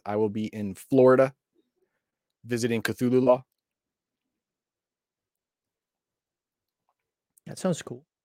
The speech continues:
Speaker 1: Along with my family. And
Speaker 2: I see you got
Speaker 1: apparently, and, uh, apparently they have, uh, an area where you can, you can go visit and you can, like, visit with manatees.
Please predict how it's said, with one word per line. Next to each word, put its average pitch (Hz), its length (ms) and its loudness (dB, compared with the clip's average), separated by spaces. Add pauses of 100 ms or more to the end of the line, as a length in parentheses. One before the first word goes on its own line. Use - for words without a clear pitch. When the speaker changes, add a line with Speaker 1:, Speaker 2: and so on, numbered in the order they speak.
(120)
Speaker 1:
Along 117 240 0
with 107 120 -6
my 113 120 -2
family. 117 540 -4 (880)
And 151 100 4
Speaker 2:
I - 20 4
see 170 160 4
you 208 60 8
got 180 160 8
Speaker 1:
apparently, 151 260 2 (600)
and, 135 120 0
uh, 131 120 0 (120)
apparently 156 500 2
they 135 160 2
have, 135 380 2
uh, 110 340 0 (1080)
an 117 140 -4
area 175 480 4
where 143 160 0
you 135 100 -2
can, 123 200 -4
you 120 100 -6
can 120 80 -4
go 139 140 0
visit 143 480 2
and 123 160 -6
you 123 100 -4
can, 120 200 -4
like, 113 200 -4 (1000)
visit 117 580 -4
with 120 160 -4
manatees. 127 800 -4